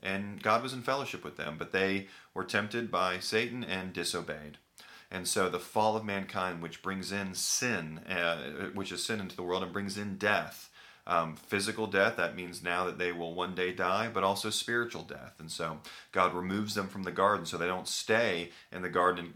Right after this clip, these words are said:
and, and live forever separated from God. Uh, but he makes a promise. He says, "Yes, you have sinned, and, and yes, there's cursing now that goes on,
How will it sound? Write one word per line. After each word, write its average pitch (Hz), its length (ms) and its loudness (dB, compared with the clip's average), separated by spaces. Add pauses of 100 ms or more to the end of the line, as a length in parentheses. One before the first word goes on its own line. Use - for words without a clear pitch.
and, 92 120 -6
and 87 80 -4
live 92 360 4
forever 92 560 4
separated 82 520 -4
from 82 160 -12
God. 78 380 -4 (420)
Uh, 110 120 2
but 107 120 4
he 107 40 4
makes 113 240 2
a - 40 0
promise. 113 560 2
He 80 80 -8
says, 80 420 -2
"Yes, 92 420 0
you 90 120 -6
have - 180 -2
sinned, 104 440 -2
and, 78 160 -4
and 80 200 -8
yes, 90 260 -2
there's 82 260 -4
cursing 98 680 -4
now 95 240 2
that - 140 -6
goes 85 220 -2
on, 104 360 0